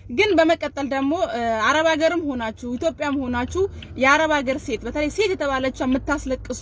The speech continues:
የደም እንባ የምታስለቅሱ ሰዎች እውነት ነፍሳችሁ አይማርም። ገንዘብ ጊዜያዊ ነገር ነው፣ ግን ዘላለማዊ እሳት ውስጥ ነው የምትገቡት። አሁንም እሳት ያድርግባችሁ ማለት ነው። በመቀጠል ደግሞ እህቶቼ በጣም ችግር አለባችሁ፣ በጣም ማለት ነው። እሱ ምንድን ነው?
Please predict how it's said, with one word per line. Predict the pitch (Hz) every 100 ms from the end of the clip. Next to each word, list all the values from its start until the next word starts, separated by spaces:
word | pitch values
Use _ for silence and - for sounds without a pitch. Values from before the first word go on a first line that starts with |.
| 233
የደም | 233 247 277
እንባ | 269 262
የምታስለቅሱ | 262 294 262 254 277
ሰዎች | 254 277
እውነት | 262 285
ነፍሳችሁ | 262 262 285 254 -
አይማርም። | 226 208 208 208 226
ገንዘብ | 349 392 349 311
ጊዜያዊ | 285 285 294 277
ነገር | 247 220 214
ነው፣ | 202 190 - - -
ግን | 277 381
ዘላለማዊ | 302 320 330 330 320 330 -
እሳት | 294 294 294
ውስጥ | 285 -
ነው | 247
የምትገቡት። | 240 - 226 220 240 262
አሁንም | 262 294 311 285
እሳት | - 320 302 269
ያድርግባችሁ | 240 214 214 214 220 226 320
ማለት | 339 247 233
ነው። | 202 - - - - -
በመቀጠል | 349 440 427 415 403
ደግሞ | 339 349 339 330
እህቶቼ | 320 330 330 262 359
በጣም | 330 339 - 508
ችግር | 571 381 392
አለባችሁ፣ | 339 285 254 240 233 - 220
በጣም | 320 359 302 381
ማለት | 359 247 233
ነው። | 214 - - -
እሱ | 427 - 453
ምንድን | 440 427 453
ነው? | 508